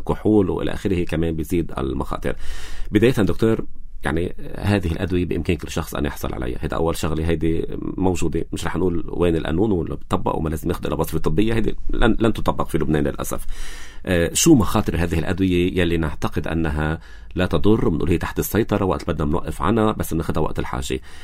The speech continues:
وقت الحاجة بضل وقت الحاجة أم إنه نفقد السيطرة على وقت الحاجة؟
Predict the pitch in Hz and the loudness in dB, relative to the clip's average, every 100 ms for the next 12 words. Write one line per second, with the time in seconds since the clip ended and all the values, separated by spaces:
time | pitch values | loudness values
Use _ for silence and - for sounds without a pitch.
0 | - - 104 - 82 113 87 76 - 78 | -8 0 0 2 -2 -2 -2 -2 -2 2
1 | 101 98 - 80 107 104 76 82 90 90 | 4 4 2 0 0 2 0 0 0 0
2 | - - - 120 - 76 - 95 85 71 | -4 -4 2 6 6 6 4 4 2 0
3 | 67 - - - - - | 0 -2 -4 -4 -6 -6